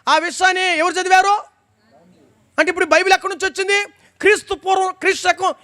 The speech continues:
ఎక్కడి నుంచి వచ్చింది? ఆయనలో నుంచి వచ్చింది. అది జగమెరిగిన సత్యం, వాస్తవాలు, నిరూపణలు ఉన్నాయి. దేవుడు నిజదేవుడు అనడానికి ఒక ఆధారం భూప్రపంచంలో ఉంది.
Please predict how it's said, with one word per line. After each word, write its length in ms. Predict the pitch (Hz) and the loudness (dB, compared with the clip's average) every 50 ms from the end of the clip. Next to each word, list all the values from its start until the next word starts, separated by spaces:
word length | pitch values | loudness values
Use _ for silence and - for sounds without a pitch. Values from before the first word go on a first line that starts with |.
| _ _ | _ _
ఎక్కడి 260 | 262 285 - 370 370 | -2 -2 -2 -2 -6
నుంచి 100 | 339 330 | -4 -4
వచ్చింది? 440 | 392 - - 392 381 415 415 392 302 - - - _ _ | -6 -4 -4 -2 0 0 0 -2 -4 -8 -18 -20 _ _
ఆయనలో 560 | 233 277 320 359 359 349 349 349 349 349 392 403 | 2 4 4 4 2 2 2 2 4 6 4 4
నుంచి 220 | 415 392 - 349 | 4 -2 -8 -10
వచ్చింది. 280 | 330 - - 285 262 220 | -14 -14 -14 -14 -14 -14
అది 180 | 180 165 - _ _ _ _ _ _ _ _ _ _ _ _ _ _ _ _ _ _ _ _ _ _ _ - | -14 -16 -20 _ _ _ _ _ _ _ _ _ _ _ _ _ _ _ _ _ _ _ _ _ _ _ -2
జగమెరిగిన 640 | 185 262 302 320 359 359 370 359 359 339 370 370 | 0 0 2 4 2 2 4 2 2 0 -2 -4
సత్యం, 560 | 349 - 294 302 - - - 226 208 175 - _ _ _ _ _ _ _ _ _ _ _ _ _ _ _ 190 | -4 -4 -6 -6 -6 -8 -10 -10 -10 -12 -16 _ _ _ _ _ _ _ _ _ _ _ _ _ _ _ 2
వాస్తవాలు, 540 | 233 302 330 - - - 311 302 294 285 | 4 4 4 2 -2 -2 0 2 2 2
నిరూపణలు 540 | 277 269 311 359 359 302 - 349 330 320 320 | 0 0 0 0 0 0 0 0 2 2 2
ఉన్నాయి. 380 | 320 320 320 311 254 196 170 - _ _ _ _ _ _ _ _ _ _ _ _ _ _ 196 | 2 2 2 0 0 -2 -8 -16 _ _ _ _ _ _ _ _ _ _ _ _ _ _ 0
దేవుడు 340 | 196 285 330 349 349 349 | 2 4 4 4 2 2
నిజదేవుడు 560 | 339 339 349 254 349 339 359 359 359 370 370 349 | 0 0 0 0 0 2 2 2 4 4 2 0
అనడానికి 580 | 349 359 359 359 359 349 - - 359 370 359 269 _ _ _ _ | 0 2 0 0 0 -2 -4 -6 -6 -6 -6 -10 _ _ _ _
ఒక 140 | 285 285 302 | -4 -2 2
ఆధారం 680 | 311 320 370 359 392 403 403 403 392 370 359 359 381 349 - _ _ _ _ _ 214 | 2 2 4 4 4 2 2 0 0 -4 -6 -6 -8 -10 -14 _ _ _ _ _ -8
భూప్రపంచంలో 680 | 226 359 370 - 359 359 370 370 381 339 - 381 381 359 | -8 -8 -6 0 -2 -2 0 0 -6 -4 -2 0 0 0
ఉంది. 480 | 349 370 403 440 440 359 285 196 180 | 0 -2 -4 -2 -2 -2 -2 -4 -10